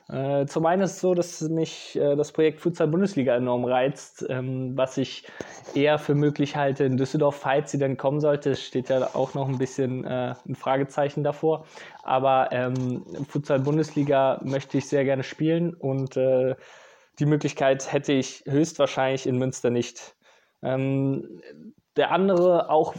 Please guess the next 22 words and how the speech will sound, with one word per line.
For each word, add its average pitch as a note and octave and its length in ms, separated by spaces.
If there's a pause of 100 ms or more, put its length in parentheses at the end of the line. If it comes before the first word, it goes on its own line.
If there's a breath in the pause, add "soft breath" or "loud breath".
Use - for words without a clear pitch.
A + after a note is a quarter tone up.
sehr D#3 300
wichtige E3 340
Grund D#3 320
ist, - 380
dass C#3 220
ich - 280
die - 80
Möglichkeit D3 480
habe, C#3+ 220
ein C3+ 140
Praktikum E3+ 520
zu E3 120
absolvieren, F3 640 (500 loud breath)
ähm, C#3+ 500
in D#3+ 140
Düsseldorf G3+ 720
und, E3 380
äh, E3 120
dementsprechend D#3+ 720
ist - 220
eigentlich D#3 260
optimal, D#3 680